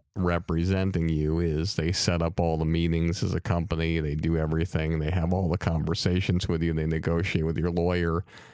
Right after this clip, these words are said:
and then normally you don't have to write them a check. They get their fee from the license fee and the, and the, and the network that's doing it, or the s-, whatever it is.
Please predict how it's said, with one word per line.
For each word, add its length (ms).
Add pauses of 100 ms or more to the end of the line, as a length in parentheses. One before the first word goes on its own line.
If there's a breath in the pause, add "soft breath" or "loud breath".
(320 loud breath)
and 420
then 260
normally 580
you 100
don't 240
have 220
to 80
write 280
them 140
a 60
check. 520 (300 loud breath)
They 200
get 260
their 200
fee 480 (180)
from 600 (560)
the 80
license 640
fee 360
and 120
the, 200
and 220
the, 220
and 160
the 40
network 540
that's 220
doing 320
it, 200
or 140
the 120
s-, 140 (300)
whatever 420
it 60
is. 260